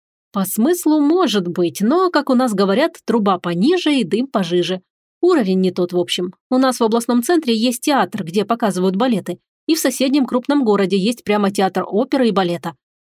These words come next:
Но самые-самые в столице. Наши из Королевской оперы тоже самые-самые». Мне очень понравился спектакль вчера на открытии. Я, к сожалению, не увидел.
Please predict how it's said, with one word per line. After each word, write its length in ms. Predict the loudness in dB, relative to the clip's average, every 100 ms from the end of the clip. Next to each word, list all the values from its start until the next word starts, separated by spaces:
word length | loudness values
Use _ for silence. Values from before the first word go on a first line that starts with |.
| -2
Но 180 | 0 0
самые-самые 840 | 0 2 2 0 0 0 0 -4
в 60 | -6
столице. 560 | -4 -2 -4 -6 -14 -16 _ _ _ _ _ _ -2
Наши 380 | 2 2 2
из 100 | -2
Королевской 540 | 0 0 2 0 0 0
оперы 360 | 0 0 -2
тоже 380 | 0 0 0 -2
самые-самые». 840 | -2 0 0 -2 0 -2 -2 -10 -16 _ _ _ _ _ _ 0
Мне 220 | 2 4
очень 260 | 2 -2 -2
понравился 540 | 0 2 0 -2 -6
спектакль 460 | -6 -6 -4 -6 -8
вчера 340 | -4 -2 0
на 140 | -2
открытии. 580 | -4 -4 -6 -4 -10 -12 _ _ _ _ _ _ _ _ 2
Я, 200 | 2 2
к 60 |
сожалению, 600 | 0 0 2 2 2 2
не 120 | 2 0
увидел. 460 | 0 -6 -8 -12